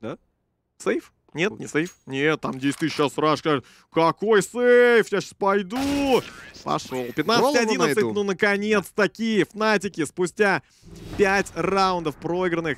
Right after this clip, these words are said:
Speaker 2: взяли первый. Это пятнадцать одиннадцать и получают, ребята, четыре шанса, четыре матч-поинта.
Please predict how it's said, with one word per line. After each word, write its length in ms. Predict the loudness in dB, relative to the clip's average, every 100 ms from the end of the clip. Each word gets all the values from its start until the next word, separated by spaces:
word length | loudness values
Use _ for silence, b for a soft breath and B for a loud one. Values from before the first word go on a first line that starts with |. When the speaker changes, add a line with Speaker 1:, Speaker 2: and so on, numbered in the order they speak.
| -8
Speaker 2:
взяли 480 | -16 0 2 2 0
первый. 380 | 0 0 0
Это 160 | -2 -4
пятнадцать 560 | -6 -4 -2 -2 0 -2
одиннадцать 480 | 0 -4 -2 -6 -4
и 80 | -8
получают, 640 | -4 -4 0 0 2 0 -2
ребята, 340 | -2 -2 -4
четыре 440 | -8 -6 -2 0
шанса, 400 | 0 -2 -2 -6
четыре 520 | -6 -8 -2 0 0 -2 b _
матч-поинта. 960 | -4 -2 -2 -6 _ _ -8 -8 -10